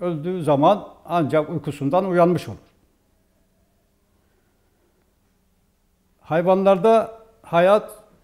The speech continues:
sadece bu dünyada geçici olarak hayatları var. Hay-, hayvanlar için ebedi bir hayat yoktur. Eşek cenneti diye bir şey yoktur.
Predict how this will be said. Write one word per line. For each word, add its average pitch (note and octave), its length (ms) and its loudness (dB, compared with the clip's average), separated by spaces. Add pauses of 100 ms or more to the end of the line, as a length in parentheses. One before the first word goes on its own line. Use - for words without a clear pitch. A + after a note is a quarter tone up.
(260)
sadece F#3 480 -2
bu F#3 120 -8
dünyada E3+ 300 -2
geçici E3+ 380 -4
olarak D#3+ 320 0
hayatları D#3+ 480 -2
var. F3 200 0
Hay-, D#3+ 300 0
hayvanlar D#3+ 560 0
için F3+ 420 -8 (560)
ebedi D#3+ 380 -2
bir D#3+ 60 2
hayat C#3+ 340 2
yoktur. D#3+ 380 -2 (1300)
Eşek D#3+ 300 -4
cenneti C#3 380 -2
diye C#3 180 -6
bir E3+ 60 -12
şey F3+ 140 -6
yoktur. D#3+ 260 -6